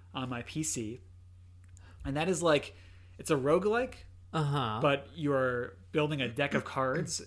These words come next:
Speaker 1: and then using that deck to have, like, attacks and magic and skills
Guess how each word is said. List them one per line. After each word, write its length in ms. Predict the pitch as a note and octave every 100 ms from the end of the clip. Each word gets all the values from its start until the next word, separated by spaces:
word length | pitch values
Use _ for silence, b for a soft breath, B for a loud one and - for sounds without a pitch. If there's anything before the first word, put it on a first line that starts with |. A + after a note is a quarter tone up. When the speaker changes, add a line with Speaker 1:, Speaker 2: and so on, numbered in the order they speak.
| -
Speaker 1:
and 140 | C3
then 120 | C3
using 320 | B2+ C#3+ D3 C#3+
that 220 | C3 B2+
deck 320 | C3 C#3 -
to 180 | - C3
have, 240 | B2 B2+ B2+
like, 120 | A#2
attacks 600 | - - D3 C3+ C3+ -
and 160 | A#2+
magic 460 | B2+ B2 B2+ C3+ -
and 100 | A2+
skills 640 | - - C3 B2 A#2 -